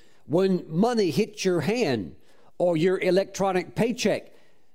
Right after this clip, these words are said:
is deposited into your account, the very first thing that you should do is not only, uh, i-, i-, is tithe. Not only should you tithe, but the very first thing you should do should be to tithe with your money. Not go out and eat. "We're gonna go celebrate.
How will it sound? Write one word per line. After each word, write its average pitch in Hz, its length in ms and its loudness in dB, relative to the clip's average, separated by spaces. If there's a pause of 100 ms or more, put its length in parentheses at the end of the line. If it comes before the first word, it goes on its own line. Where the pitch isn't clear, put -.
(160)
is 151 240 -4
deposited 175 640 0
into 160 260 -2
your 147 180 0
account, 185 540 -4 (240)
the 147 120 0
very 226 340 0
first 202 320 -4
thing 190 160 0
that 170 120 -2
you 175 140 0
should 147 260 -2
do 208 240 2
is 139 80 -2
not 185 160 -2
only, 160 300 0 (400)
uh, 147 320 0
i-, 165 240 -2
i-, 180 400 -4
is 185 200 0
tithe. 214 500 -2
Not 190 180 -2
only 208 240 2
should 254 320 -2
you 226 80 0
tithe, 175 360 0
but 175 140 -4
the 175 80 0
very 180 300 2
first 220 280 -2
thing 190 140 0
you 180 80 2
should 180 240 0
do 160 240 2 (380)
should 214 320 0
be 170 140 2
to 151 100 0
tithe 143 340 0
with 120 220 -2
your 139 100 2
money. 127 300 0
Not 165 240 -2
go 180 160 2
out 160 180 -2
and 151 80 0
eat. 135 220 0
"We're 165 140 2
gonna 233 120 2
go 226 100 -2
celebrate. 202 580 0